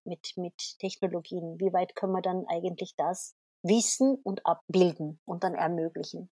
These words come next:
Auf der anderen Seite, wir sind einfach schwach. Wir sehen schlecht, wir hören schlecht, wir spüren nicht, wir riechen nicht und so weiter. Und es gibt andere Lebewesen oder Maschinen mit Sensorentechniken, die viel besser machen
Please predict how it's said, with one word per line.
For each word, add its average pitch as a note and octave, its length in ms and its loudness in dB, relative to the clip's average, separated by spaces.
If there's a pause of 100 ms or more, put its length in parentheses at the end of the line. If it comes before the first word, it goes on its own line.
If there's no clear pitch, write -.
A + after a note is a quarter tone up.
(100)
Auf - 160 -4
der - 120 6
anderen D#4 360 6
Seite, G#3 520 2 (560)
wir C4+ 180 8
sind C#4 180 4
einfach A#3 420 4
schwach. - 520 4
Wir G3 180 6
sehen B3+ 300 6
schlecht, A3+ 400 0
wir E3+ 160 0
hören A3+ 280 6
schlecht, G#3 580 2
wir F3 100 0
spüren G#3+ 460 4
nicht, G3 300 0
wir E3+ 200 4
riechen G#3+ 380 4
nicht G3 280 0
und F#3 140 0
so F#3 120 -2
weiter. F3 420 2 (320)
Und G3+ 300 0
es - 240 -6
gibt A3 220 0
andere G3+ 520 6 (320)
Lebewesen F3+ 920 2
oder F#3 500 4 (180)
Maschinen F#3 720 2 (340)
mit G#3 280 4
Sensorentechniken, F#3 760 0
die G3+ 140 2
viel F4+ 360 6
besser D4 300 6
machen D#3+ 320 -2